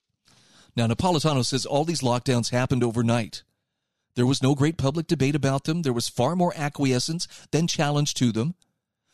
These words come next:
The public took for granted that the governors actually had the authority they claimed they had and actually could become dictators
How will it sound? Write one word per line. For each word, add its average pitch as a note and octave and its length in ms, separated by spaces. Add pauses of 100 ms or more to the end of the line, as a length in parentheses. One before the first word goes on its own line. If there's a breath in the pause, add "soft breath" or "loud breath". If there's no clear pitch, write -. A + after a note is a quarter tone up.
(140 soft breath)
The C#3 100
public A#3 380
took - 240
for G3+ 140
granted C#3 400
that C3 100
the A#2 80
governors E3 440 (120)
actually F3+ 460
had D3 220
the D#3 100
authority A#2+ 380
they A2+ 140
claimed E3 400
they C3+ 160
had A2+ 300 (300 loud breath)
and B2 160
actually A#2 360
could D3 320
become D3+ 340
dictators A2+ 640